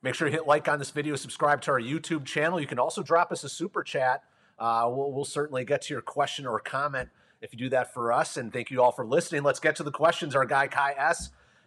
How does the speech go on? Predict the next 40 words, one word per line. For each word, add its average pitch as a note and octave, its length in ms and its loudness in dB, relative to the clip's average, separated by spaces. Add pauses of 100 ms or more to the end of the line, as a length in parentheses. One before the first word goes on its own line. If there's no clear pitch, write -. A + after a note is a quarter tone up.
he's C#3 200 0
asked F3 220 8
about D3 260 4
Xavier D3+ 360 2
Bradshaw, A#2 380 4
I A2+ 80 2
believe, A2 240 -2 (220)
uh, A2+ 400 4
the, A#2 320 0
the A2 80 -8
prospect B2 420 0
from A2+ 220 -6
Virginia. A#2+ 680 -2 (320)
Any C3+ 180 -4
chance C#3 760 -4 (140)
he B2+ 260 -14
joins B2+ 540 -2
this A#2+ 280 -8
class? - 680 -2 (440)
Uh, A2 300 -2
Mike, A#2 220 -4
I C3 100 2
actually A#2+ 280 -4
didn't A2 180 -10
look A#2 260 -4
to G#2+ 60 -12
see B2 320 -10
if G2+ 100 -12
he A#2 140 -14
signed A#2 420 -6
anywhere F2+ 300 -10
today. F#2 240 -12
What's, - 340 -12
what A2 240 -12
do G#2 80 -14
you G2+ 60 -12
know G2+ 80 -8
about F#2 240 -8
that G2 180 -8
situation? E2 500 -16